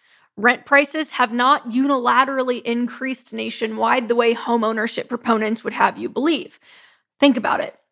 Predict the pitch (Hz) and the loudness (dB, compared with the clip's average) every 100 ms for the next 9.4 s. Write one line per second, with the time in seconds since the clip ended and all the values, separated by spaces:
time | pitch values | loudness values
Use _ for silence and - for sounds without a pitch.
0 | - 240 233 254 302 - 370 330 - 254 | 0 2 4 2 2 0 0 0 -2 -2
1 | - 247 226 226 226 247 220 226 - 233 | -2 -2 0 0 0 0 -2 -4 0 0
2 | 233 233 233 220 220 220 220 214 220 - | 2 2 0 2 2 0 -2 -4 -2 0
3 | 349 349 - 233 226 226 220 _ _ - | 0 0 2 4 4 0 -6 _ _ 0
4 | 262 320 320 311 302 277 - 277 240 311 | 4 4 4 -2 0 -2 0 0 0 -2
5 | 262 214 233 240 - 226 214 - 285 285 | 0 0 0 -2 0 0 -2 -4 -2 -2
6 | - - _ _ 220 214 208 - 330 233 | -4 -20 _ _ 2 2 0 0 -2 -2
7 | - _ _ _ _ - 220 226 - - | -8 _ _ _ _ -2 0 -2 -10 -20
8 | _ _ _ - 233 233 233 - - 285 | _ _ _ 0 2 2 0 -4 2 2
9 | 285 - 240 - | 4 -4 -12 -20